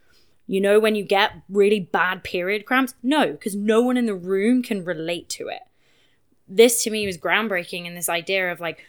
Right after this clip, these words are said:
okay, now there's a, there's a category. So we've figured out a way to speak to these men in a way that they can understand so that we can now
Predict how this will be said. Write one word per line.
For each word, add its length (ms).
okay, 220
now 240
there's 200
a, 180
there's 180
a 40
category. 720
So 160
we've 140
figured 260
out 140
a 60
way 160
to 180
speak 460
to 120
these 220
men 220
in 100
a 80
way 140
that 180
they 100
can 200
understand 840
so 180
that 140
we 100
can 220
now 320